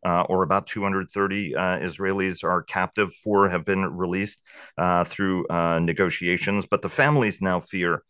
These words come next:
uh, that, uh, the, the future of their loved ones,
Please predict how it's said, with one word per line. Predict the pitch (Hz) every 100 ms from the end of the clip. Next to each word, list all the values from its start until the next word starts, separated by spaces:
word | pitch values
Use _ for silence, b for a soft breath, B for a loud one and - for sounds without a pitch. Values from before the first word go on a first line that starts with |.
| b b -
uh, | 90 87 85
that, | 82 90 - 104
uh, | 87 85
the, | 78 87 87 -
the | 92 82
future | - 123 107 107 95 85 92
of | 90 78
their | 117 143
loved | 117 87 -
ones, | 85 82 80